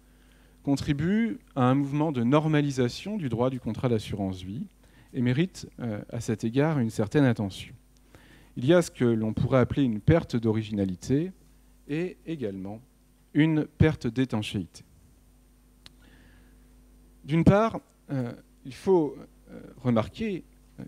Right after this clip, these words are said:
constater, euh, voire déplorer, euh, la hausse permanente, les modifications d'assiettes et de faits générateurs des prélèvements sociaux, ainsi que le durcissement de la fiscalité en cas de décès,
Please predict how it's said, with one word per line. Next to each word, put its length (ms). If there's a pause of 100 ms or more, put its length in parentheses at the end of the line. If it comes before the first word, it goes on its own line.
constater, 800
euh, 320 (100)
voire 300
déplorer, 640 (540)
euh, 180
la 220
hausse 280
permanente, 880
les 140
modifications 800
d'assiettes 500
et 60
de 100
faits 240
générateurs 600
des 100
prélèvements 420
sociaux, 600 (1160)
ainsi 400
que 160
le 220
durcissement 800
de 100
la 120
fiscalité 640
en 100
cas 160
de 60
décès, 560